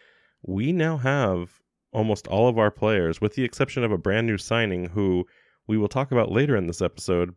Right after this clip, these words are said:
but we now have a majority of the players on site and ready to report to medical, uh, this weekend. Uh, I, I can confirm that Koke Vegas and Mark Doyle both showed up and landed at T F Green earlier today.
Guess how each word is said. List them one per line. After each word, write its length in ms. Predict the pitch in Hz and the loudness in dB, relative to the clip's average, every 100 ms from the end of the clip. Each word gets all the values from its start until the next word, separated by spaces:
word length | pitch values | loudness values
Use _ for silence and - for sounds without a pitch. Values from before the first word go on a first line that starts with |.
| - | -4
but 200 | 101 104 | -4 0
we 180 | 120 160 | -2 0
now 140 | 165 | 0
have 240 | 156 165 104 98 - | 0 -4 -6 -12 -4
a 60 | |
majority 340 | 107 101 127 135 | -2 0 2 2
of 80 | |
the 80 | 104 | -2
players 360 | - 120 101 - - | 0 2 2 -2 -4
on 280 | 98 123 | -2 -2
site 320 | 120 120 113 98 | -2 0 0 0
and 180 | 95 90 | -2 0
ready 220 | 90 101 | 0 0
to 80 | 95 | -2
report 440 | 87 - 101 - | -2 -2 -2 -4
to 100 | - | -6
medical, 680 | 92 113 110 92 85 82 - _ | -2 0 -2 -2 -2 -4 -8 _
uh, 240 | 87 85 | 0 0
this 260 | 80 95 - | -2 -6 -4
weekend. 480 | 107 135 90 82 - _ _ _ _ _ | -4 -2 -4 -4 -8 _ _ _ _ _
Uh, 200 | - 90 82 | -2 -2 0
I, 260 | 113 104 | -4 -2
I 40 | 98 | -6
can 240 | - 104 | -2 -6
confirm 400 | 90 104 127 131 | -4 -4 0 0
that 140 | 104 - | -2 0
Koke 680 | 110 - 107 104 95 92 - _ | -2 2 2 2 0 -2 -6 _
Vegas 440 | 95 101 95 95 - | -4 -2 0 -2 -4
and 140 | 95 | -2
Mark 180 | 90 87 | -2 0
Doyle 320 | 107 104 90 | 0 2 0
both 520 | 87 95 101 104 - - | -2 0 2 0 -6 -18
showed 360 | - 95 95 | -4 0 2
up 180 | 95 92 | 0 -2
and 120 | 87 | -4
landed 320 | 85 101 95 80 | -2 -2 -4 -8
at 80 | - | -8
T 200 | 101 92 | -2 -2
F 160 | - | -4
Green 380 | - 98 95 90 | -6 -2 -2 -4
earlier 300 | 98 90 85 | -4 -2 -2
today. 380 | 85 85 95 90 | -4 -2 0 0